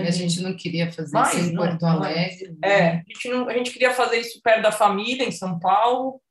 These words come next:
Speaker 2: é, no estado, né?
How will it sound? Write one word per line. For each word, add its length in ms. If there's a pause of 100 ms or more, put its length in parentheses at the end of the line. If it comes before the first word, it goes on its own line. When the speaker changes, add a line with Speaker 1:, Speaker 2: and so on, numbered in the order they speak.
(520)
Speaker 2:
é, 640 (760)
no 100
estado, 520
né? 240